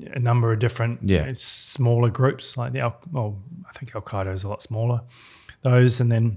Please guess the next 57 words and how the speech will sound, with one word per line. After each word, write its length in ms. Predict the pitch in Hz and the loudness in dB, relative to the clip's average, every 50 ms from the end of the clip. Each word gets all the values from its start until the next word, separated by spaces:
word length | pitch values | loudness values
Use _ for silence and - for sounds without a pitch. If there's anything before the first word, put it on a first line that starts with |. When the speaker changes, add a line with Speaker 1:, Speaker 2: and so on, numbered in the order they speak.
| - | -4
Speaker 1:
wouldn't 260 | - 151 131 123 123 123 | -2 2 2 2 2 0
be 40 | 123 | -2
able 120 | 113 104 | -2 -2
to 80 | 110 107 | -2 0
tell 220 | - 123 113 110 | 2 4 6 6
you 80 | 113 113 | 6 6
all 120 | 110 107 104 | 4 2 2
the 80 | 104 | 0
rest 260 | 104 110 107 101 - | 0 0 0 -2 -4
of 40 | - | -4
them. 160 | 113 117 113 | -4 -2 -2
There 100 | 110 113 | -2 -2
would 140 | 113 117 131 | -4 -4 -6
be 240 | - 127 113 110 107 | -6 -6 -6 -6 -6
heaps. 440 | 92 90 107 107 113 - - - - - | -4 -4 -4 -4 -4 -6 -6 -8 -8 -8
Speaker 2:
Crazy. 280 | - 95 95 92 90 92 - - - - | -6 -4 -4 -4 -4 -6 -8 -12 -12 -6
Before, 440 | - 120 - - 123 123 117 113 101 | -6 -4 0 2 2 4 4 4 4
obviously, 240 | 107 101 98 101 101 | 2 2 2 2 2
a 60 | 95 | 2
pretty 340 | 90 - 104 95 92 90 87 - | 2 2 2 4 4 2 2 0
life-changing 640 | - 101 101 92 90 - - 90 85 87 - 85 85 | 2 4 4 4 4 2 2 2 2 2 2 2 2
incident, 600 | 87 90 90 - - 80 76 71 - - - - | 2 2 0 0 -2 -4 -2 -4 -4 -6 -4 -2
Speaker 1:
Mm. 140 | 131 123 120 | 0 2 4
Speaker 2:
um, 360 | - - 80 80 80 80 - - | 4 4 2 2 0 -2 -2 -2
occurred. 460 | 98 95 - - 104 95 87 82 - | -2 -2 -2 0 0 2 2 2 2
Was 160 | 101 107 101 | 2 2 2
there 160 | 113 117 117 95 | 4 2 2 2
any 260 | - 127 139 151 - | 2 2 2 4 4
other 380 | 104 98 90 95 101 101 98 98 - - - - _ _ _ _ | 4 2 4 4 4 4 2 0 -4 -14 -20 -20 _ _ _ _
sort 220 | - - - 95 | -6 -2 0 2
of 60 | 90 | 4
leading 420 | 90 90 92 92 95 92 92 92 90 | 4 4 4 4 4 4 4 2 2
towards 420 | - 90 76 80 80 82 82 82 | 0 -2 0 0 0 0 0 2
that, 180 | 90 85 71 - | 2 0 0 0
any 240 | - 87 82 82 | 0 -2 -2 -2
forms 540 | 87 - - - - 87 80 80 82 90 90 | -4 -6 -10 -6 -2 0 0 2 2 0 0
of, 180 | 90 80 - - | -2 -4 -4 -4
of 200 | - 82 - - | -6 -6 -6 -4
combat 420 | - 95 87 90 90 85 82 - | -2 0 2 2 2 2 2 0
that 80 | - 62 | 0 -2
you'd 180 | 53 78 82 | -2 -4 -4
seen, 300 | - - - 78 107 120 | -4 -2 -2 0 0 2
or 180 | 120 95 76 60 | 2 2 2 0
any 200 | 71 87 85 80 | 0 0 -2 -4
crossings 520 | - - - 107 95 95 - 98 95 95 | -4 -2 -2 -2 0 0 2 2 2 2
with 140 | 90 92 82 | 2 2 2
anyone 300 | 87 87 87 85 85 85 | 2 2 2 2 2 0
else 340 | 85 82 85 85 85 - - | 0 0 0 -2 -2 -4 -4
that 100 | 90 87 | -4 -4
had, 220 | 82 80 82 - - | -4 -4 -6 -8 -6
had 120 | - 90 | -4 -2
appeared? 440 | 87 85 - - - 95 98 120 135 | -2 -4 -4 -4 -2 0 2 2 2
Was 120 | 127 107 | 2 2
there 100 | 87 90 | 2 2
anything 260 | 87 95 92 92 87 87 | 0 0 0 0 -2 -4
sort 220 | - - 90 82 | -4 -4 -2 -2
of 160 | 80 80 - | -2 -4 -6